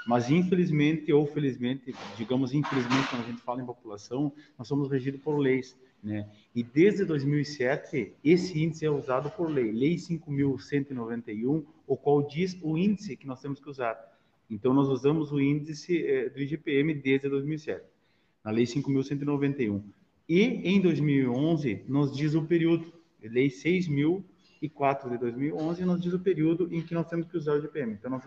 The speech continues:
nós, nós temos que usar o período de cinco de julho do, do exercício anterior a, a doze meses retroativos. Então, isso tá estipulado por lei, começou isso em dois mil e dezessete, o período foi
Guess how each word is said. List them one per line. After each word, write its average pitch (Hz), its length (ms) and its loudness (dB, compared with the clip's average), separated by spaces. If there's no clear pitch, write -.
nós, 123 220 -4
nós 120 160 -6
temos 143 200 -2
que - 80 -8
usar 127 600 -2
o 143 80 -2
período 127 480 4
de 113 340 0
cinco 160 600 0
de 131 120 4
julho 127 440 2
do, 123 400 2
do 123 360 2
exercício 127 480 -2
anterior 156 720 2
a, 151 480 0
a - 40 0
doze 156 320 -2
meses 151 240 -4
retroativos. 147 580 -6
Então, 123 260 -4
isso 120 160 -4
tá 120 160 -4
estipulado 110 500 -6
por 127 180 -8
lei, 151 280 0
começou 139 480 2
isso 127 160 -4
em 120 40 -6
dois 113 160 -4
mil 120 100 -2
e 113 40 -6
dezessete, 147 540 -4
o 151 120 2
período 143 520 2
foi 120 280 -2